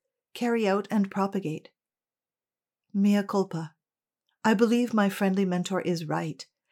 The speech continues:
and that it is my sole fault if we are not a society passionately devoted to a great cause, the greatest cause in the world.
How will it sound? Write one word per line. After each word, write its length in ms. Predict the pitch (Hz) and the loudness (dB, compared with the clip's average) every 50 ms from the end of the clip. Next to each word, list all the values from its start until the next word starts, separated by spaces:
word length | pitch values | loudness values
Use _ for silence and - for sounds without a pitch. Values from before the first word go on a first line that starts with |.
| _ - | _ -4
and 140 | - 202 196 | 0 4 4
that 160 | 208 214 208 | 6 6 4
it 140 | 214 196 202 - | 4 0 0 0
is 260 | 220 214 226 214 196 | 2 2 2 2 2
my 280 | 190 190 196 202 208 208 | 0 2 2 2 0 -2
sole 320 | 202 - - 196 190 190 | -4 -2 0 0 0 0
fault 440 | 180 - - 185 156 143 - - - _ _ _ - | -2 -2 0 0 0 0 -2 -6 -12 _ _ _ -6
if 160 | 180 165 - | -6 -2 2
we 120 | 190 185 180 | 2 2 2
are 80 | 170 | 2
not 300 | 165 175 175 180 190 - | 2 0 0 0 -2 -2
a 60 | - | -4
society 680 | 190 - 196 190 - - 175 170 170 165 160 175 170 160 - | -6 -4 -4 -4 -4 -4 -2 -2 -2 -2 -2 -4 -6 -6 -8
passionately 580 | - - 175 175 - - 190 190 - 202 202 | -8 -8 -6 -6 -4 -2 -2 -2 -2 -2 -2
devoted 440 | 190 190 175 180 180 170 165 165 160 | 0 -2 -2 -2 -2 -2 -2 -4 -6
to 100 | - 175 | -4 -4
a 60 | 160 | -4
great 300 | 160 - 165 165 160 - | -4 -2 -4 -4 -4 -6
cause, 440 | - - 180 165 156 151 147 - - _ _ _ _ _ _ _ _ - | -8 -8 -6 -6 -6 -6 -8 -12 -16 _ _ _ _ _ _ _ _ 0
the 100 | 196 190 | 0 0
greatest 560 | 160 196 190 202 208 202 190 160 151 - - | 2 2 2 2 2 0 -2 -4 -10 -10 -12
cause 380 | - - 185 175 175 175 170 - | -8 -6 -4 -2 -2 -4 -6 -6
in 180 | - 196 175 | -4 -2 -2
the 80 | 175 175 | -2 -2
world. 400 | 170 160 156 151 151 151 - - | -2 -2 -4 -4 -6 -8 -12 -16